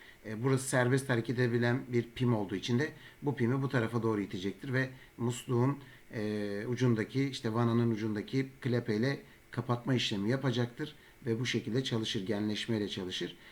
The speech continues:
Yalnız gemilerin denizde yüzmesi, e, sadece kaldırma kuvvetidir arkadaşlar. Genleşmeyle ilgili bir şey değildir. Evet. Onuncu sorumuz arkadaşlar.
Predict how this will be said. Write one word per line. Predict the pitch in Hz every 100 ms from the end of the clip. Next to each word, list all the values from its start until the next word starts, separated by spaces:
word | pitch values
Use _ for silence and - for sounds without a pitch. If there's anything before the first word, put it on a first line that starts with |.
| -
Yalnız | - 175 139 110
gemilerin | 135 139 143 151 147
denizde | 139 139 131
yüzmesi, | 151 139 117 110 101 - 147 - - - -
e, | - 110
sadece | - 139 110 135 135 -
kaldırma | 131 117 117 120 117
kuvvetidir | 107 101 101
arkadaşlar. | 101 95 101 95 143 139 - - -
Genleşmeyle | 113 110 110 110 - 113 101
ilgili | 107 104 95
bir | 92
şey | 135 139 139 - -
değildir. | 101 95 104 85 73 - - - - - - - - - - - - - - - - - - - - - - -
Evet. | 147 98 - - - - - - - -
Onuncu | 131 135 131 131
sorumuz | - 113 104 101
arkadaşlar. | 95 92 90 85 - 156 - -